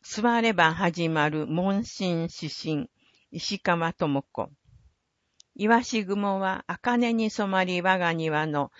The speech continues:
夏の残り花色を深めゆく。峰山幸子。椅子に座し、足をばくみて支援吐く。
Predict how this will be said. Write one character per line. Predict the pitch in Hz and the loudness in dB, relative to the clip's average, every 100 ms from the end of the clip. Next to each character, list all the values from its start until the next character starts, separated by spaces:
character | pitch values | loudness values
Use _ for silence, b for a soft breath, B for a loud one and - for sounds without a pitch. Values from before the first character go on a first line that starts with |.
| B B - | B B -4
夏 | 156 - 226 | -4 -2 0
の | 214 208 | 2 2
残 | 202 202 202 | 2 2 2
り | 185 185 | 2 0
花 | 180 180 165 156 | 2 2 4 2
色 | 143 202 214 202 156 | 2 2 2 4 2
を | |
深 | 156 - 185 165 | 0 -2 0 0
め | 147 | 0
ゆ | 131 131 | 0 -2
く。 | - - - _ _ _ _ - | -6 -12 -12 _ _ _ _ -2
峰 | 185 185 | 2 2
山 | 180 170 160 | 2 2 -2
幸 | - 151 - - | -2 -4 -4 -14
子。 | - - _ _ _ - - _ _ _ _ _ _ _ _ _ - | -8 -10 _ _ _ -20 -20 _ _ _ _ _ _ _ _ _ -6
椅 | 202 | -4
子 | 233 220 | 0 2
に | 208 185 | 2 2
座 | 190 | 0
し、 | - 156 - B B | 0 -10 -12 B B
足 | - 208 - 254 | -4 -4 2 4
を | 226 190 | 4 2
ば | 180 | 0
く | 175 214 | 2 -2
み | 185 180 | -2 -2
て | 160 | -2
支 | 156 - 185 | -4 0 2
援 | 165 165 160 | 4 2 0
吐 | 165 - | -2 -4
く。 | 143 | -4